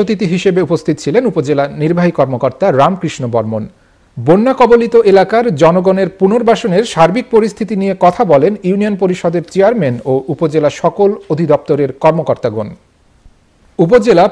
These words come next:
প্রকল্প বাস্তবায়ন কর্মকর্তা জহিরুল ইসলাম সহ অন্যান্যরা। নাটোরে শুরু হয়েছে বঙ্গবন্ধু ও বঙ্গমাতা গোল্ড কাপ ফুটবল টুর্নামেন্টের জেলা পর্যায়ের খেলা।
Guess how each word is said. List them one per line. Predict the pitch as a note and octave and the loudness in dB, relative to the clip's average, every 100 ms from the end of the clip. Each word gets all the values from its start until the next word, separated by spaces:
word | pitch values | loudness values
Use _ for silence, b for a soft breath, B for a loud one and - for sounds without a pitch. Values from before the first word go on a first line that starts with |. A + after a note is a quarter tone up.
| - | 2
প্রকল্প | G3 A#3+ B3 F#3 | 2 4 4 4
বাস্তবায়ন | F#3+ F3+ G3+ F#3 F#3+ F#3 | 2 2 0 0 2 2
কর্মকর্তা | E3+ E3+ E3+ - A#3 D#3 | 2 0 -2 0 0 0
জহিরুল | D3 D#3+ G#3 G3 | -2 0 -2 -2
ইসলাম | - D#3+ C#3 | -4 -6 -4
সহ | D3 B2 A#3 F3 | -4 -2 -4 -2
অন্যান্যরা। | D3 A#2+ G#2+ G#2+ A#2 - _ _ _ _ - | -2 -2 -4 -6 -8 -12 _ _ _ _ -6
নাটোরে | C3 D#3+ G3 C4 G3 A#3 | 0 2 4 4 4 4
শুরু | - A3+ A#3 | -2 0 4
হয়েছে | B3+ B3 A#3+ F3+ | 2 4 4 6
বঙ্গবন্ধু | E3 E3 E3 E3+ D#3 F#3 F#3 | 4 4 0 0 0 0 2
ও | C#3 C#3+ | 2 4
বঙ্গমাতা | E3 A3+ A#3 F3+ A3+ E3+ | 4 2 0 0 0 2
গোল্ড | D#3+ C3+ | 0 2
কাপ | C#3 - | -2 -2
ফুটবল | D3 C#3 C3+ C3+ | -2 2 0 0
টুর্নামেন্টের | D3 C#3 C3 C#3 C3 B2+ A2+ | -6 -4 -4 -4 -4 -4 2
জেলা | D#3+ E3+ | 2 4
পর্যায়ের | C3+ A2+ A#2 A2+ | 2 0 -2 -4
খেলা। | - A2 | -4 -6